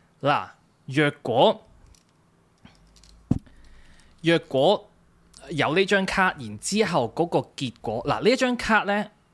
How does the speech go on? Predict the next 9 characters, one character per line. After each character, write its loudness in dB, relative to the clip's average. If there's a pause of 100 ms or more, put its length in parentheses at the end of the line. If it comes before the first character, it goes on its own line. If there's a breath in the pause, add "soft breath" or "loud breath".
(880)
誒， 0
我 2
諗 0 (220)
有 0
部 -2
分 -2
係 -4
auto -2
generate， -6